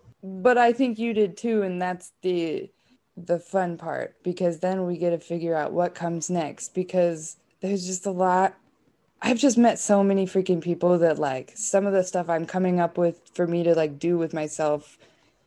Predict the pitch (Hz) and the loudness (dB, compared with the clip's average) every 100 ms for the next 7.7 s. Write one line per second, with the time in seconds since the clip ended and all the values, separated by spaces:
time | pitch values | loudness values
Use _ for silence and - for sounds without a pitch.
0 | _ - 165 151 - - _ _ _ _ | _ 0 2 2 -4 -18 _ _ _ _
1 | 190 170 151 - - 190 175 175 180 156 | 0 0 0 -4 0 0 0 -2 -4 -4
2 | 160 175 180 180 165 175 170 160 160 - | -2 0 2 0 0 0 2 0 -2 -2
3 | 165 156 156 156 151 147 - _ _ _ | 0 0 0 2 0 -2 -8 _ _ _
4 | _ 185 208 214 214 196 185 175 165 165 | _ 4 6 6 6 4 6 6 6 4
5 | 170 170 165 151 156 190 233 180 165 160 | 2 0 -2 -2 -2 2 2 2 0 0
6 | 160 - 165 156 156 - 170 - 196 175 | -2 -2 0 0 -2 -6 -8 -2 -2 -2
7 | - 170 156 147 143 143 | 0 0 0 -4 -6 -10